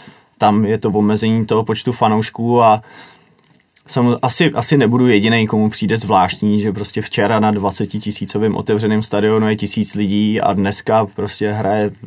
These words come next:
Slavie hokej v uzavřený hale v Edenu a pokud se lidem chce, tak jich tam může být, hm, zase tisíc. Eh,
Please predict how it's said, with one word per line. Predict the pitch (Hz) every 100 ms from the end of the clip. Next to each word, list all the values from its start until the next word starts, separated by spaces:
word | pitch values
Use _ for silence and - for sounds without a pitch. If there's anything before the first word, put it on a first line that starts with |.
| 98
Slavie | - 107 101 98 104 95
hokej | 107 - 104 104 107 - - - - - - -
v | 117
uzavřený | 110 107 110 113 110
hale | 104 110
v | 110
Edenu | 104 104 110 104 87
a | 98 90 -
pokud | - 104 107
se | -
lidem | 104 104 107
chce, | 101 - 101
tak | 101 113
jich | 104
tam | 110 104
může | 107 110
být, | 104 107 - 117
hm, | 101 85 90
zase | 107 - 110
tisíc. | 113 - 107 107 - - _ _ - - - - -
Eh, | 80 92